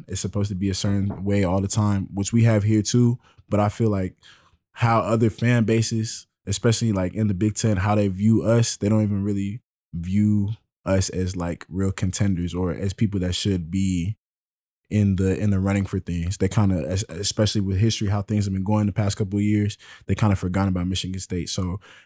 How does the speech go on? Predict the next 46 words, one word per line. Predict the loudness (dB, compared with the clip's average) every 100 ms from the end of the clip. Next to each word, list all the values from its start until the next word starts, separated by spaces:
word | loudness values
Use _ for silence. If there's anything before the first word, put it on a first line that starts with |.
| _
when | 2
I | 2
first | 4 2 4
touched | 2 2
down | 2 2 2 0
on | -2
my | -2
official | 0 -2 -2
visit, | 0 0 0 -4 -6
I | -4
could | -4
tell | -2 2 2 0
from, | -2 -2 -2 -4
like, | -8 -8 _ -8
everybody | -2 0 0 0 -2
that's | -4 -4
here, | -4 -4 -6
like, | -10 -12 -6
they | -4
really | -2 -2 -2 -2 -4 -8 _ _ _ -6
are | -2
locked | 2 0 0 -2
in | 0 0 -4
and | -6 -4
they | -4
really | -4 -4
wanna | -6 -6 -8
be | -6 -6
successful | -4 -4 -6 -6
here. | -8 -8
So | -8 -6 -8 -10 _ _
that | 0
underdog | 2 2 2 -2 -2
mentality, | -4 -2 -2 -2 -2
I | -4
feel | -2 -2
like, | -2 -6 -8
was | -10 -6
something | -4 -4 -6
I | -6
was | -8 -6
missing | -2 0 0 -2 -4
prior | -4 -4 -4 -6 -10 _ _ -6
to | -4
being | 0 -2 -2
here. | -6 -10